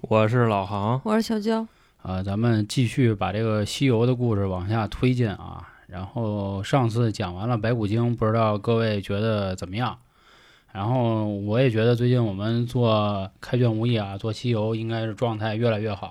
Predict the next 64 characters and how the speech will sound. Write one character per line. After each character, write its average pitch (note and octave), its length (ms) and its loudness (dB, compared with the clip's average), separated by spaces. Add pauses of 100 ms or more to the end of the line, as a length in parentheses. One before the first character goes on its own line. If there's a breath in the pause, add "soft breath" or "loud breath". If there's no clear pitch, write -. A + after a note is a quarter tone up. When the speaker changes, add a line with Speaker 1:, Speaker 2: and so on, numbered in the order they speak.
(140)
Speaker 3:
了。 G#2 80 -18 (480)
因 A#2 100 -2
为 A#2 80 0
随 A2+ 220 -2
着 A#2+ 100 2
这 A#2 140 0
些 A#2+ 240 2
妖 B2 180 6
怪 B2 140 2
的 G#2+ 100 -2
出 C3 220 -4
现 B2 200 2
啊， G2 320 -8 (220)
Speaker 1:
嗯。 A2+ 280 -4
Speaker 3:
然 G#2 160 -4
后 G#2+ 480 -2
怎 F#2+ 140 -8
么 F#2+ 80 -6
说 B2+ 220 2
呢， A2+ 160 2
这 A2 140 0
个 G#2 180 -2
局 B2 260 4
势 D3 400 6 (420)
Speaker 1:
越 C#3+ 140 4
来 D#3+ 120 10
越 - 20 10
Speaker 3:
愈 - 20 10
发 D#3+ 140 12
的 D3 60 12
明 B2+ 280 10
朗 B2 300 10
啊。 D3 80 8
Speaker 1:
明 D3+ 160 12
朗 D3 60 12
啊。 C#3 80 12
Speaker 3:
对， - 20 8
对， B2 220 6
对， A2 200 2
对。 G2+ 200 -2 (480 soft breath)
就 A2 100 2
是 G#2 60 4
我 G2 140 2
们 G#2+ 100 -2
之 C3 100 4
前 C3+ 160 6
那 C3 120 6
些 B2+ 100 6
阴 C#3 140 6
谋 C#3 160 4
论， A#2 260 4 (300)
我 G#2 160 2
觉 G#2+ 120 6
得 D3 80 10
至 D#3 160 4
少 G#2 220 4
是 A#2+ 160 2
可 - 180 4
以 C3+ 140 6
自 B2 160 2
圆 B2 180 6
其 C3+ 160 0
说 C#3+ 240 0
了。 A2+ 120 -2